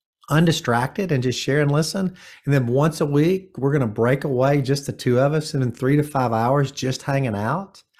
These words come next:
I find when couples do that, most problems just kinda take care of themselves. The problem with most couples is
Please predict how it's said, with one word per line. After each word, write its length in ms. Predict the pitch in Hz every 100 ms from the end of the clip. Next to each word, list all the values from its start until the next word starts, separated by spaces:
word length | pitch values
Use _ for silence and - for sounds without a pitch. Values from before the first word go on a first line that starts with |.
| _ _ - -
I 60 | 139
find 280 | 180 202
when 100 | 180
couples 340 | 147 185 160 113
do 220 | 120 156
that, 340 | 180 170 -
most 680 | 151 131 135 156 247 - - _ -
problems 540 | 139 151 180 143 123
just 140 | 147 -
kinda 220 | 160 135
take 300 | - 131 -
care 220 | 135 156
of 80 | 135
themselves. 720 | 92 - - - - - _ _ - - - - -
The 60 | -
problem 500 | - 214 202 170 147
with 200 | 143 156
most 300 | 185 226 -
couples 380 | 156 143 120
is 180 | 120 110